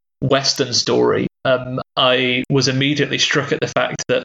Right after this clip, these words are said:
the storytelling conventions didn't really fit in with that. You know, normally, if you look at, you know, uh, Western ghost stories and horror films and so on, usually you would be punished or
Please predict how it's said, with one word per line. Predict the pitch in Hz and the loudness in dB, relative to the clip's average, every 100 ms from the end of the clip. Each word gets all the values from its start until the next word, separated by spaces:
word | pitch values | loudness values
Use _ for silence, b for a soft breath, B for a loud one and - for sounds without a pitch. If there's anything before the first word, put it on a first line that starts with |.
| - | 0
the | 131 131 | 0 2
storytelling | - 156 139 131 143 127 | 2 4 4 4 0 0
conventions | 131 127 123 120 - 123 - | 0 -2 -2 -2 -4 -4 -2
didn't | 131 127 - | -2 -4 -4
really | 131 123 123 120 - _ _ _ _ _ - - | -2 0 0 -2 -4 _ _ _ _ _ -12 -2
fit | 139 151 | 0 2
in | 147 135 | 2 2
with | 123 | 0
that. | 127 127 127 | 0 -2 0
You | 127 | -2
know, | 123 | 0
normally, | 127 147 160 151 127 127 135 139 - | 2 4 4 4 2 2 2 2 0
if | 123 | 0
you | 131 | 0
look | 123 123 | 0 2
at, | 123 123 - _ _ - | 2 0 -2 _ _ -8
you | 135 | -4
know, | 127 127 123 | 0 0 -2
uh, | 123 113 110 _ - | 0 0 0 _ -2
Western | 135 - - 123 127 131 - - | 0 2 0 -2 -2 -4 -4 0
ghost | 127 135 - | 0 0 0
stories | 131 123 127 131 123 | 2 4 2 2 0
and | 127 127 135 - | -2 -4 -4 -2
horror | 123 120 | 2 2
films | - 127 123 123 | 2 0 0 0
and | 123 | 0
so | 120 120 120 | 0 2 2
on, | 123 120 B B B - | 2 -2 B B B -2
usually | 131 180 151 127 120 120 127 | 2 4 4 2 2 0 -2
you | 127 123 120 120 | -2 -2 0 2
would | 117 117 - 160 _ - | 2 2 -2 -4 _ -6
be | 123 120 117 | -4 -4 -4
punished | - 139 123 117 - - 117 | -2 0 2 2 0 0 0
or | 120 120 120 120 | 4 4 6 4